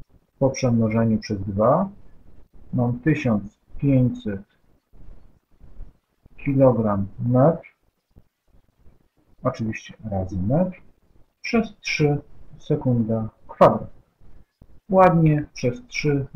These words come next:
zostanie pięćset jeden i wychodzi mi pięćset kilogram razy metr na sekundę kwadrat, to oczywiście newtony.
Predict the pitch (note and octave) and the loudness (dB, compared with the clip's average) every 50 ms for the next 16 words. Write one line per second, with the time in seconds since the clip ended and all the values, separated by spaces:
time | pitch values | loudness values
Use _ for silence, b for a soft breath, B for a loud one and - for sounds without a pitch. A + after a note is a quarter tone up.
0 | B2+ B2 A#2+ - - A#2 A2 G2+ G2+ G2 - - G3+ G#3 G#3 F#3+ F#3 - - D#3+ | -6 -6 -6 -6 -4 -2 -2 -2 -2 -4 -4 -2 0 2 4 2 2 2 2 0
1 | C#3+ - b b b b _ _ _ - D#3 D#3+ D#3+ D#3 C#3+ C#3+ C#3 C3 C3+ C3+ | 0 0 b b b b _ _ _ 0 2 4 4 4 4 2 0 0 -2 -4
2 | - - - - - - - - - - - - A#3 G#3 D#3+ D3 - - C#3+ C3+ | -6 -10 -12 -14 -18 -18 -16 -14 -12 -8 -4 0 0 2 2 2 0 0 0 0
3 | C3 C3+ C3+ C3 B2 A#2+ B3 - - F#3 E3+ E3 D#3 D3+ D3+ - C#3 C3 B2 B2+ | 2 2 2 2 2 0 -2 -2 0 2 4 4 4 4 2 0 -2 0 -2 -2
4 | - _ - - - - - - _ _ _ _ - - - - F#3+ G#3 G3+ F#3 | -6 _ -18 -14 -14 -12 -14 -14 _ _ _ _ -20 -10 -2 0 2 2 4 4
5 | E3+ E3 D3+ C#3+ C#3+ C#3+ D3+ D3+ D3+ D3 D3 - C3+ B2+ - C3 B2+ - B2+ A#2 | 4 4 4 4 4 4 4 4 4 4 2 2 -2 -2 -2 -2 -2 0 0 0
6 | G2+ G2 G#2+ - - - G#3+ G3 E3 E3 D3+ C#3 - - - G#3+ F3 D3+ - B2 | 0 0 -4 -4 2 4 4 4 6 4 2 0 0 0 0 2 2 2 2 0
7 | A2+ A2+ A2 - - - A#2+ A2 G#2 - B2 B2 A2+ A2+ - D3+ E3 D#3+ D3 C3+ | -2 -2 -2 -4 -6 -4 -4 -4 -4 -2 -2 0 0 0 0 2 2 4 4 2
8 | C3 | 0